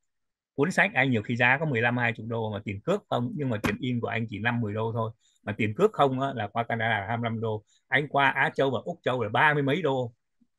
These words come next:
Đó, cái tiền cước bây giờ mắc lắm. Mà Mỹ bây giờ nó bỏ cái chế độ gửi tàu thủy rồi.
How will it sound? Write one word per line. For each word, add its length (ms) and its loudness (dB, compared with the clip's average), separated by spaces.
Đó, 260 -2
cái 140 -4
tiền 160 2
cước 180 0
bây 100 -2
giờ 80 2
mắc 200 0
lắm. 200 0
Mà 140 0
Mỹ 280 -2
bây 100 0
giờ 100 2
nó 120 -2
bỏ 280 0
cái 120 -6
chế 100 2
độ 260 2
gửi 200 0
tàu 100 -4
thủy 280 -8
rồi. 100 -8